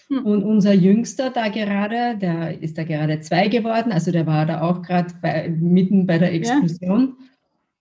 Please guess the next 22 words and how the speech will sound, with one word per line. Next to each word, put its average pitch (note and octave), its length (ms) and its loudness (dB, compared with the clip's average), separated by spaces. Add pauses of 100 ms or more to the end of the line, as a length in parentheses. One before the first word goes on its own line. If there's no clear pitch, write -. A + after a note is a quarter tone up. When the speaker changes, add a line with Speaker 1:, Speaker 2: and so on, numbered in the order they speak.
(140)
Speaker 2:
Und D#3+ 240 6
der D#3 140 4
hat C#3 180 -2
einen D#3 380 4
unfassbar G#3 840 4
großen G3+ 340 0
griechischen G#3 460 2
Wortschatz F#3 440 0
dadurch F3+ 280 2
aufgeschnappt D#3 760 -2
in F3 100 6
der E3 120 0
Speaker 1:
Hm. C#3+ 100 2
Speaker 2:
Zeit - 320 -2
einfach, E3 440 -4
weil, E3+ 340 -2
weil F3 160 4
mein F3+ 180 6
Mann B3+ 240 2
viel G3 200 2
da D#3 260 0
war. D#3 240 0